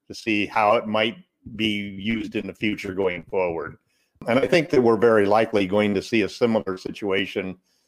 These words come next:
next year where there's some sort of a play-in tournament. This year will be the experiment for it. The other side of it, too, is that you could already see just with the,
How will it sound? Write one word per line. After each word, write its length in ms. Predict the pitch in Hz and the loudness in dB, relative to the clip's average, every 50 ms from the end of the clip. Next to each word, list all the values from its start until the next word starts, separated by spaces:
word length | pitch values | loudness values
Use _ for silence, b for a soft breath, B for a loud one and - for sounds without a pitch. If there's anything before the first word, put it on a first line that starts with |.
| _ _ _ - | _ _ _ -4
next 340 | 104 113 113 - - - | -2 -2 -2 -4 -6 -6
year 180 | - 104 98 101 | -2 -2 0 0
where 160 | 95 101 104 | 2 2 2
there's 220 | 98 107 107 - - | 2 2 0 0 0
some 200 | - 127 117 107 | -2 -2 -2 -2
sort 240 | - - 107 98 | 0 0 2 2
of 120 | 95 90 104 | 2 0 0
a 60 | 98 | -4
play-in 520 | - - _ - 110 107 104 98 92 92 | -4 -6 _ -2 0 0 0 0 -2 -4
tournament. 460 | 87 - 107 101 98 95 90 90 98 - _ _ _ _ _ _ _ _ | -4 -2 -2 -2 -2 -4 -6 -8 -10 -12 _ _ _ _ _ _ _ _
This 220 | - 113 113 - - | -4 -4 -4 0 0
year 140 | 117 107 104 | 2 2 2
will 140 | 101 98 | 2 0
be 120 | 92 101 98 | 0 0 -2
the 140 | 92 98 95 | 0 -2 -2
experiment 720 | 92 - - - - - 113 110 107 98 95 98 92 - | -4 -6 -10 -8 -2 0 2 2 2 2 -2 -6 -8 -8
for 260 | - 107 101 98 95 | -6 -4 -2 0 0
it. 140 | 98 - - _ _ _ _ _ _ _ _ _ _ _ _ _ _ _ _ _ _ _ _ - | -2 -2 -6 _ _ _ _ _ _ _ _ _ _ _ _ _ _ _ _ _ _ _ _ 0
The 100 | 147 185 | 2 4
other 120 | 208 202 | 4 4
side 260 | - - 156 143 147 | 4 4 4 4 4
of 80 | 139 127 | 4 2
it, 140 | 123 - - | 0 -2 0
too, 240 | - 180 202 170 131 | 0 2 4 4 4
is 180 | 120 110 92 98 | 4 2 0 0
that 240 | 117 117 113 - _ - | 0 0 -2 -4 _ -14
you 200 | - 123 123 120 | -10 -8 -6 -4
could 120 | 131 123 | 0 0
already 400 | 127 151 180 160 139 123 113 113 | 2 2 2 2 2 0 0 -2
see 360 | 110 - - 143 165 165 135 | -6 -8 -6 -4 -2 -2 -2
just 220 | 110 92 107 107 - _ | -2 -4 -6 -8 -8 _
with 200 | - 110 107 - - _ | -6 -6 -6 -6 -6 _
the, 360 | - 110 107 107 104 92 - | -6 -4 -4 -4 -4 -8 -10